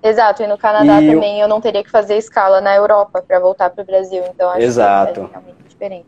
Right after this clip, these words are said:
Speaker 2: Facilitaria, né? E muitos países, é, têm tomado medidas nos próprios aeroportos, né? Medir temperatura, alguns até testando realmente pro coronavírus,
Speaker 1: Uhum.
Speaker 2: as pessoas que chegam, pra evitar, se a pessoa já tiver com febre, enfim, algum sintoma do coronavírus, até já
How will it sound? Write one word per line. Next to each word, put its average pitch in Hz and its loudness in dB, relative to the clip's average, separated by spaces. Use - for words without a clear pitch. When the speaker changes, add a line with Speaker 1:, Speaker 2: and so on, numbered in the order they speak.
Speaker 2:
Facilitaria, 113 0
né? 131 0
E 135 0
muitos 165 -2
países, 160 -2
é, 110 0
têm 127 -2
tomado 131 0
medidas 139 0
nos 165 -2
próprios 156 -2
aeroportos, 156 0
né? 127 -4
Medir 113 -6
temperatura, 123 0
alguns 117 -8
até 139 -2
testando 147 0
realmente 131 -2
pro 127 -10
coronavírus, 143 2
Speaker 1:
Uhum. 123 0
Speaker 2:
as 120 -4
pessoas - -8
que 139 -8
chegam, 156 -2
pra 135 0
evitar, 139 2
se - -6
a - 0
pessoa 123 -2
já 131 -2
tiver 127 -2
com 131 -10
febre, 131 0
enfim, 127 -8
algum 120 -2
sintoma 123 -6
do 120 -8
coronavírus, 131 -4
até 139 0
já 170 -4